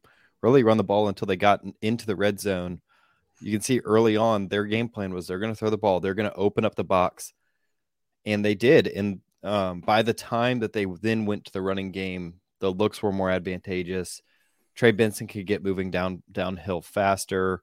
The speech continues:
They were able to get him out in the screen game where, you know, he's able to get into some space. I think that's really one thing they've been missing a lot this year is being able to successfully run those running back screens. And obviously, when they're able to run it,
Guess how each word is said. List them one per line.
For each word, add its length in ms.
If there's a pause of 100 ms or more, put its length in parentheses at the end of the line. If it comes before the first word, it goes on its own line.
(480)
They 100
were 160
able 200
to 60
get 200
him 160
out 160
in 40
the 80
screen 440
game 580
where, 300 (180)
you 100
know, 140
he's 180
able 220
to 60
get 320
into 640 (320)
some 260
space. 480
I 80
think 160
that's 260
really 280
one 220
thing 180
they've 140
been 180
missing 340
a 100
lot 380
this 240
year 220
is 80
being 180
able 120
to 60
successfully 680 (480)
run 240
those 240
running 180
back 220
screens. 640 (840)
And 140
obviously, 480
when 220
they're 160
able 240
to 120
run 240
it, 140